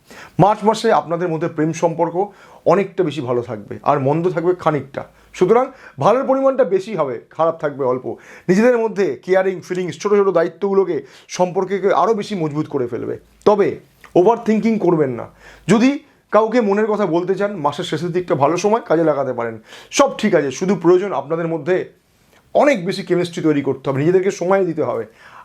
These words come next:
আর যারা মনে করছেন প্রেম সম্পর্ককে বিবাহে পরিণত করবেন, তাদের জন্য বলবো এই সময়টা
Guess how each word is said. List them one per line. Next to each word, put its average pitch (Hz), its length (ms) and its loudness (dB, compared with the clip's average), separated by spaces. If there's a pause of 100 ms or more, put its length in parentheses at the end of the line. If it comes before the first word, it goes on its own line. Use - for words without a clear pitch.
(140)
আর 226 60 2 (340)
যারা 170 220 2
মনে 180 180 2
করছেন 220 240 2 (100)
প্রেম 214 180 4 (120)
সম্পর্ককে 214 500 -4
বিবাহে 214 300 2
পরিণত 214 240 0 (100)
করবেন, 220 240 0 (380)
তাদের 175 240 2
জন্য 190 120 2 (100)
বলবো 214 160 -2 (480)
এই 196 160 0
সময়টা 151 260 -2